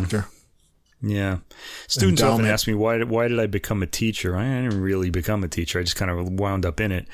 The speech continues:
Speaker 2: But, um, I think, I think you become a teacher 'cause you like being a student. 'Cause you're, you're st-, you're still technically, depending on what you're teaching, I mean, you, you're still learning, you know, 'cause the students ask you questions, and now you're starting to have to think about, "Hmm, I wonder why that <laughs> is."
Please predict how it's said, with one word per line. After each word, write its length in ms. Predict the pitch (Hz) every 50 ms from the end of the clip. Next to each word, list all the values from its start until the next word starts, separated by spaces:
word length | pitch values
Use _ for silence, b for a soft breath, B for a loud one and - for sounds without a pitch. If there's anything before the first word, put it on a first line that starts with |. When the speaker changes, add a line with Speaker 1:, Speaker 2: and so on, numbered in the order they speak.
| B B B B B B B B -
Speaker 2:
But, 260 | 139 139 - - -
um, 320 | 139 135 135 135 131 131
I 60 | 127
think, 220 | 131 - 196 180 - - - -
I 40 | 120 120
think 180 | - 175 160
you 60 | 175
become 280 | 131 123 110 - 127 113
a 40 | 104
teacher 280 | - - 131 - 104
'cause 140 | 92 - 90 101
you 100 | 101 104
like 200 | 117 117 110 -
being 200 | 117 110 104 98
a 40 | 90
student. 560 | 85 - - - 110 107 107 95 87 80 - - - _ _ _ _ _ _ _ _ _ -
'Cause 200 | - 131 135 151
you're, 140 | 175 180 170
you're 80 | 170
st-, 180 | 147 - - 214
you're 80 | 190 180
still 540 | - - - 214 202 190 175 147 123 110 107 _ _ -
technically, 640 | - 160 143 - 139 113 107 107 101 101 95 - _ _ _ B B B B B B B
depending 260 | - 127 - 165 147
on 60 | 120 113
what 80 | -
you're 100 | - 92
teaching, 520 | 85 - - 127 135 127 - 87 82 85 90
I 20 |
mean, 120 | 98 104 110
you, 120 | 113 107 -
you're 140 | - 117 117
still 240 | - - - 143 104
learning, 500 | 92 98 104 107 95 85 78 76 82 90
you 60 | 101
know, 60 | 95 85
'cause 140 | 90 87
the 60 | 87 -
students 360 | - - 117 110 98 87 95
ask 200 | 92 90 - -
you 80 | 98
questions, 400 | - - 104 101 - - 87 82
and 80 | 90 95
now 60 | 95
you're 100 | 92 90
starting 420 | 82 - - 98 90 87 90 87 85
to 80 | 87 85
have 140 | 90 95 -
to 100 | - -
think 260 | - - 95 87 -
about, 400 | 85 82 85 85 82 87 - - _ - B B B B B B B B B B B B -
"Hmm, 460 | 147 147 139 139 139 123 110 95 95
I 60 | 98
wonder 240 | 98 104 117 123 120
why 160 | 117 120 120
that 200 | 117 120 123 120 - - 165
<laughs> 180 | 143 - -
is." 220 | 131 110 - -